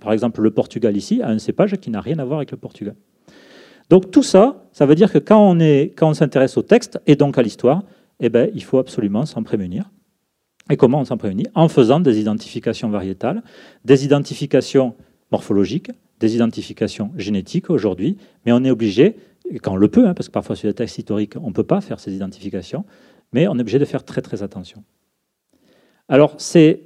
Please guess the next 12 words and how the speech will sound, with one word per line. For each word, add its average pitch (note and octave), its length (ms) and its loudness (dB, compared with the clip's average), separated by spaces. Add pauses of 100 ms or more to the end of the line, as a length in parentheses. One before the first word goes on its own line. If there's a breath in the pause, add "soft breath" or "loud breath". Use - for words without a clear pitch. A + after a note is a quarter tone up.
euh, A#2+ 260 4
avec D3+ 300 4
ces - 140 -2
suivis C3 320 -6
des A#2 120 2
noms A#2+ 140 0
des A2 100 0
cépages B3 540 2
qu'on D3 160 2
arrive D3 260 2
à C3 80 4
tracer, - 540 0